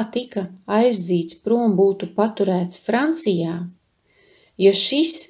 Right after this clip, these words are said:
trīssimt gadus ilgais trimdinieku veiksmīgais darbs būtu sekmējis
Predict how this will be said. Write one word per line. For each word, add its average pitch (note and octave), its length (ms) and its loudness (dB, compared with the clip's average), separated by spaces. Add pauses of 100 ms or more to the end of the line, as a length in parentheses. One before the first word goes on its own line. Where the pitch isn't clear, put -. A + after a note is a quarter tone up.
(120)
trīssimt A3+ 800 0
gadus G#3+ 420 0
ilgais F#3+ 580 0
trimdinieku F#3+ 840 -2
veiksmīgais F3+ 880 -2
darbs G#3 380 -2
būtu F#3+ 360 -2
sekmējis F3+ 760 -2